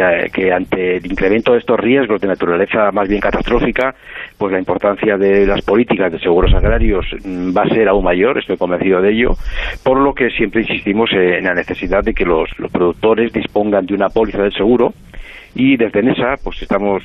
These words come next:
decir que siempre estamos a, a disposición, por supuesto, de los agricultores, de sus representantes, para de esta manera, pues entre todos, eh, lograr las, las mejores condiciones para esta línea del seguro, eh, en particular, y también, pues, para el seguro agrario en general.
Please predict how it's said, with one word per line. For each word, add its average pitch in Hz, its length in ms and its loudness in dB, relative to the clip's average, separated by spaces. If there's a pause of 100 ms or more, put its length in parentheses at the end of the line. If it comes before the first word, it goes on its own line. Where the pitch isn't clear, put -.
decir - 360 -2
que - 80 -4
siempre 92 220 -4
estamos 107 300 -2
a, 85 420 0
a - 20 0
disposición, 95 520 -2
por 98 140 -2
supuesto, 101 380 -2
de 87 80 2
los 85 160 -2
agricultores, 90 680 0
de 90 80 -4
sus 98 180 -6
representantes, 123 800 0 (540)
para 123 180 2
de 123 60 2
esta 113 160 -4
manera, 117 260 0
pues 117 160 -4
entre 95 240 -2
todos, 123 420 2
eh, 95 280 2 (420)
lograr 98 640 2
las, 107 160 -4 (100)
las 92 160 -2
mejores 107 320 -2
condiciones 110 600 0
para 101 160 -2
esta 104 160 0
línea 104 220 2
del 98 100 0
seguro, 101 500 2
eh, 87 300 0
en 90 80 -4
particular, - 560 0 (300)
y 101 100 -6
también, 92 420 -2
pues, 101 160 -4
para 87 140 -2
el 87 80 -6
seguro 90 300 2
agrario 92 600 2
en 85 260 -2
general. 82 360 0